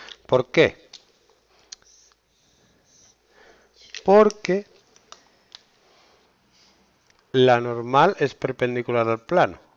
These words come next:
y el peso va hacia el centro de la Tierra. Entonces tengo que coger un sistema de referencia como este,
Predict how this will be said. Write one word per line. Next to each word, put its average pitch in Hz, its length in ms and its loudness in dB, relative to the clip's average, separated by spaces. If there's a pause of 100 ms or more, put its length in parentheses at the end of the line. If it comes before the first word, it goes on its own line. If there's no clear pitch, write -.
(120)
y 123 120 -4
el 113 140 -4
peso 139 340 -6
va 156 100 0
hacia 139 180 -6
el 117 80 -8
centro 107 380 -8
de 101 60 -4
la 95 120 -4
Tierra. - 380 -12 (480)
Entonces 123 400 -6
tengo 131 260 -6
que 131 80 -10
coger 135 420 -4
un 123 160 -10
sistema 127 480 -4
de 131 60 0
referencia 165 720 -2 (3750)
como 104 280 -10
este, - 340 -16